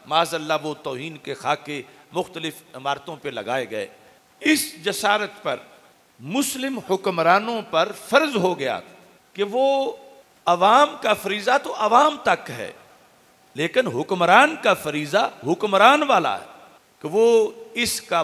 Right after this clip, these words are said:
बदला लेते। और इसमें एक तो वो हैं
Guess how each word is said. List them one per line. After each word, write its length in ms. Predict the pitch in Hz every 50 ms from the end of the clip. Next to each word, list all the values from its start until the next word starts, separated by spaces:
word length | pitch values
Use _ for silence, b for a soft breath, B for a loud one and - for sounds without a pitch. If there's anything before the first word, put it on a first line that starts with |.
| 135 -
बदला 340 | 143 147 143 165 170 170 165
लेते। 440 | 147 131 117 104 - - - 90 82 - - - _ _ _ _ -
और 140 | 123 143 170
इसमें 480 | 180 - - 165 185 196 196 196 190 - - - - - - _ _ _ _ -
एक 340 | 151 165 185 190 185 190 -
तो 160 | - 175 160 156 147 139 - - - - - _ _ - 110
वो 200 | 110 147 202 214
हैं 240 | 185 190 202 220 226